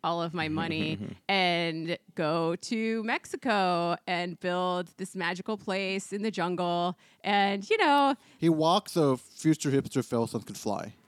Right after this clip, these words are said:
Speaker 1: Yeah, yeah. And he was a good, like, he
Speaker 2: <laughs>
Speaker 1: was really good to everybody in the town, in the community, all the workers who built this, like, crazy fucking place for him. Um, he, like, sent all their kids to school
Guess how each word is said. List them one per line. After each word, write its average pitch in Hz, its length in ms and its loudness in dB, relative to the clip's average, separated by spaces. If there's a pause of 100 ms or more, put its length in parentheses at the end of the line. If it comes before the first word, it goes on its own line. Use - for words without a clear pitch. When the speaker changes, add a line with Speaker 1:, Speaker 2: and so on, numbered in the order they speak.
(300)
Speaker 1:
Yeah, 196 580 2
yeah. 180 460 2
And 247 120 2
he 311 140 4
was 349 180 0
a 359 60 2
good, 302 280 2
like, 294 180 4
he 370 160 4
Speaker 2:
<laughs> 415 60 4
Speaker 1:
was 339 140 -2
really 302 300 2
good 214 480 0
to 208 400 2
everybody 190 640 0
in 185 240 -4
the 185 80 -2
town, 175 320 0
in 165 80 -4
the 175 60 -4
community, 170 560 -4
all 165 100 0
the 175 100 -2
workers 165 480 -4
who 180 80 -8
built 170 420 -6
this, 170 220 -8
like, 165 140 -6
crazy 170 340 -6
fucking 170 320 -8
place 170 320 -8
for 175 140 -6
him. 160 420 -4 (340)
Um, 156 300 0
he, 180 120 -2
like, 165 180 -4
sent 175 180 -4
all 160 140 0
their 156 120 -2
kids 160 360 -8
to 160 80 -12
school 156 720 -2